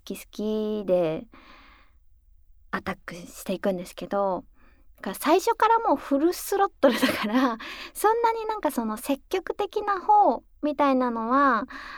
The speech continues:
あのー、そんなに意識して演じては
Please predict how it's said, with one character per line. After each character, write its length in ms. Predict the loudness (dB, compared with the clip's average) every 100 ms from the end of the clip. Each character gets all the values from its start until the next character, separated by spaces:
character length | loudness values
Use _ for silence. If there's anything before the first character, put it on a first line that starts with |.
| -16 -16 -18 -12 -2
あ 200 | 0 0
の 540 | -2 -4 -6 -6 -6
ー、 40 | -6
そ 160 | -4
ん 100 | -4
な 120 | -4
に 120 | -6 -6
意 120 | -8
識 340 | -8 -8 -6 -6
し 100 | -4
て 380 | -2 -2 -4 -4
演 260 | -4 -2 -2
じ 180 | -4
て 180 | -2 0
は 300 | 2 2 0